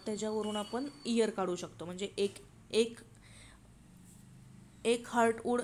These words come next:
आणि एक सॅपवूड, म्हणजे एक लेटवूड आणि एक अर्लीवूड जर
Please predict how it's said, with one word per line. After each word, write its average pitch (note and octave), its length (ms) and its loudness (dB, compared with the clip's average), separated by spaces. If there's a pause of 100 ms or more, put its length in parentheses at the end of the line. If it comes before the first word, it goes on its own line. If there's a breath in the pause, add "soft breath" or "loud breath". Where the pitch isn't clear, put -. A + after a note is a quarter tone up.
आणि A3+ 260 -2
एक A#3 180 2
सॅपवूड, A3 480 -2
म्हणजे G3+ 400 -4
एक A3+ 220 2 (420)
लेटवूड A3+ 540 4
आणि A#3 320 0
एक A#3+ 220 0 (840 loud breath)
अर्लीवूड A#3+ 460 4
जर A#3 140 2